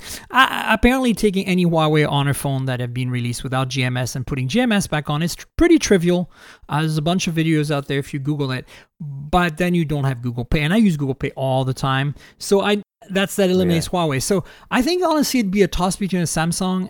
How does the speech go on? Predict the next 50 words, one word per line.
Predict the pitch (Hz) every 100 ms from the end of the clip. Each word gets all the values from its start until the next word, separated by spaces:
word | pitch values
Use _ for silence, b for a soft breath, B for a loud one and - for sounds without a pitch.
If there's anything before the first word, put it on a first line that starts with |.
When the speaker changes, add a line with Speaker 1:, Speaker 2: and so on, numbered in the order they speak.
| -
Speaker 1:
and | 156 151
an | 147
iPhone | 143 175 240 233 180
for | -
me. | 139 135 135
And | 147
it's | 165
sa-, | - 185 226
sad | - 233
to | -
say | 175 202 269
because, | 190 175 147 - B B
or | 214
maybe | 254 285 277
as | 208 170
I |
said, | 180
a |
OnePlus. | 160 147 151 151 139
It's | 165
sad | - 285
to | 233
say | - 294
because | 208 170 156
normally | 160 233 185 151
I'm | 139
not | 143 147 143 -
really | 151 170 147
a |
Samsung | 123 147 147 160 135
or | 131
an | 131 147
iPhone | - 123
person | - 120 - 127
at | - 117
all. | 170 131 104 -
So, | - 131 120 -
hmm. | 226 202 123 - _ -
Speaker 2:
That's | 104 113 -
funny | - 123 104 95 90 -
because | 107 110 101 95 87 -
I | 98 95 104
would | 110 104
say | - 95 92 98 - -
if | 98 98
I | 95
didn't | 101 98
have | 90 101 92
an | 92
iPhone, | 90 107 - 87 85